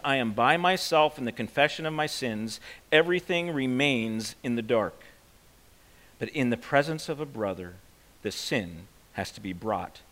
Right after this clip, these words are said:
into the light." There is just something about speaking something through our lips and not just through our minds. It,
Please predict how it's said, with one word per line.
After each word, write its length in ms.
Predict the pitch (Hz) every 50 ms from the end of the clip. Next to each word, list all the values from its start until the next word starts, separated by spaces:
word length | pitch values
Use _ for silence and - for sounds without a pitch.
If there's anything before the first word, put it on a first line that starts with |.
| - - - - -
into 200 | 104 - - 95
the 80 | 95
light." 360 | 95 92 90 80 76 - - - - - - - - - - - - - - - - - - - - - - - - - - - - - - - - - - - - - - - - - - - - - - - - - - - - - - - - - - -
There 140 | 127 127 131
is 100 | 123 -
just 260 | - 143 127 - -
something 580 | - - - 127 143 - - 175 160 160 160
about 640 | - - - 123 113 107 95 90 82 85 92 - - - - - - - - - - - - - - - - -
speaking 840 | - - - - - - - 143 147 143 - 143 131 131 131 131 135 139 - - - -
something 800 | - - - - - 120 110 110 - - - 110 107 104 104 107 104 104
through 220 | - - 120 113 113
our 160 | 113 113 110
lips 520 | 95 85 85 - - - - - - - - -
and 180 | - 90 90
not 240 | 92 104 117 120 -
just 200 | - 120 - -
through 220 | - - 120 120
our 80 | 117 117
minds. 600 | 110 92 85 85 82 80 82 - - - - - - - - - - - - - - - - - - - - - - - - - - - -
It, 120 | 113 -